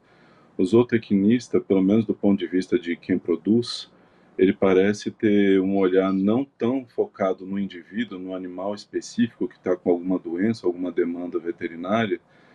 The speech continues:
mas ele tem um olhar de cima, sabe? Ele, vamos lá, se o veterinário cuida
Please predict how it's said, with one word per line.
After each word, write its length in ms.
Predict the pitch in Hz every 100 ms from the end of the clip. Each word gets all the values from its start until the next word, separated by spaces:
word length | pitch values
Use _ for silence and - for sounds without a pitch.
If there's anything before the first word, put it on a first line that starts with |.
| _ _
mas 240 | 98 95
ele 140 | 107 113
tem 140 | 123
um 60 | 117
olhar 260 | 110 104
de 120 | 104 117
cima, 480 | - 117 107 90 78
sabe? 400 | - - 98 90
Ele, 280 | 87 90 85 _ _ _ _ _
vamos 280 | 101 110 98
lá, 120 | 85
se 160 | - 104
o 40 |
veterinário 640 | 107 104 110 107 107 120
cuida 460 | 113 - 104 98 87